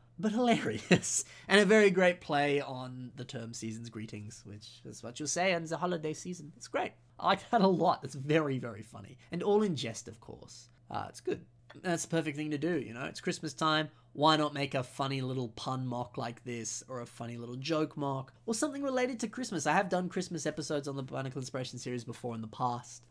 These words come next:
uh, and they've been good fun. There's all sorts of different interesting Christmas-themed mocks out there. Why not make some yourself?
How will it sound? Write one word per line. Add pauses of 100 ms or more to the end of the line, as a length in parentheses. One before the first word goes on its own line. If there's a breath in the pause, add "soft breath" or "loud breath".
uh,
and
they've
been
good
fun. (200)
There's
all
sorts
of
different
interesting
Christmas-themed
mocks
out
there.
Why
not
make
some (100)
yourself?